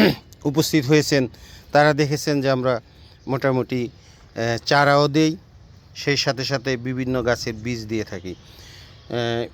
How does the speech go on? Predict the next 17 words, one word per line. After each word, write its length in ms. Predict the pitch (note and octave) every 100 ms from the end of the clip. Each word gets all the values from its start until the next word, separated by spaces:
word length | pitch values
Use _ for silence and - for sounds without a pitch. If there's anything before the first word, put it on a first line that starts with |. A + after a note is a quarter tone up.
| - - - - -
এবছর 540 | D#3 F3 F3+ E3+ F#3+
আমরা 420 | F#3 F#3 E3+ C3+ D#3 -
সবচেয়ে 540 | - - D#3 - E3+ D#3
দামি 300 | D#3 D#3+ D#3
বীজ 280 | D3+ C#3+
দিয়েছিলাম 520 | C3+ C#3+ C#3 C#3+ C3+ C#3
স্যালারি 460 | - C#3+ C#3 C3+
বীজ, 360 | B2 A#2+ C3 - - - - - - - -
সাথে 340 | - D3 E3+
অন্যান্য 360 | E3 D#3+ D#3+ D#3+
বীজ 220 | D3+ D#3+
ছিল, 400 | - D#3 C#3 D#3 - -
আট 160 | B2
ধরনের 400 | B2+ C3+ C3 C3+
শাকসবজির 640 | C3+ - C3+ - B2+ A#2+ B2+
বীজ 320 | A#2+ B2 -
ছিল। 180 | A2